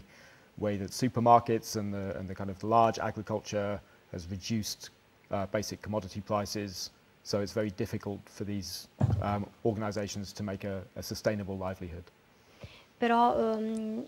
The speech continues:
Speaker 2: si trovano ancora in un, um, settore che ha, mm, in una parte che ha abbas-, che ha dei prezzi molto, molto bassi, quindi nei supermercati, nei, nei negozi ancora, mm,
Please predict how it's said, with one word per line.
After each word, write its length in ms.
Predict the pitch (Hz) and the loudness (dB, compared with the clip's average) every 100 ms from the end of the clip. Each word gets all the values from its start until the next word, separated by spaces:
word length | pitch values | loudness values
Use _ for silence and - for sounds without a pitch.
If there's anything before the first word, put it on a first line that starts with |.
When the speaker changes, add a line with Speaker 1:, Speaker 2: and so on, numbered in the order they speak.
| - | -12
Speaker 2:
si 220 | 320 - 233 | -12 -4 0
trovano 300 | 233 233 240 | 2 2 0
ancora 500 | 240 254 240 240 220 | 2 6 6 6 4
in 120 | 226 | 0
un, 160 | 226 | 0
um, 300 | 226 220 220 | -2 0 0
settore 640 | 226 - 226 - 233 226 214 | 0 -2 -2 2 4 2 0
che 80 | |
ha, 200 | 220 208 | 0 0
mm, 800 | 214 214 214 208 208 208 202 202 208 | 0 -2 -4 -6 -6 -6 -6 -8 -8
in 320 | 240 220 220 | -6 -4 -2
una 160 | 226 220 | 0 2
parte 320 | 240 240 220 | 2 2 0
che 100 | 208 | 2
ha 60 | |
abbas-, 360 | 208 214 226 - 247 | 2 0 -2 -2 -4
che 100 | - | -2
ha 100 | 220 | 0
dei 140 | 214 214 | 0 2
prezzi 380 | 233 233 - | 2 0 0
molto, 500 | 226 220 - 226 214 | 0 0 -2 -2 0
molto 320 | 214 220 - 233 | 0 -2 0 0
bassi, 580 | 220 233 226 - 262 262 - - - | 4 4 0 -2 0 0 -4 -16 -16
quindi 220 | - 233 | 2 4
nei 120 | 220 214 | 6 2
supermercati, 840 | 220 220 220 226 - 233 220 220 | 0 0 0 0 0 0 2 0
nei, 440 | 214 220 220 220 | 2 2 2 2
nei 140 | 220 220 | 2 2
negozi 560 | 247 240 220 226 - | 2 2 0 0 -4
ancora, 540 | 220 214 233 220 214 208 - - - - | -4 -2 -2 0 0 -4 -10 -18 -14 -2
mm, 1040 | 226 214 208 208 208 202 202 202 208 254 | 2 2 0 -2 -2 -4 -4 -4 -4 -4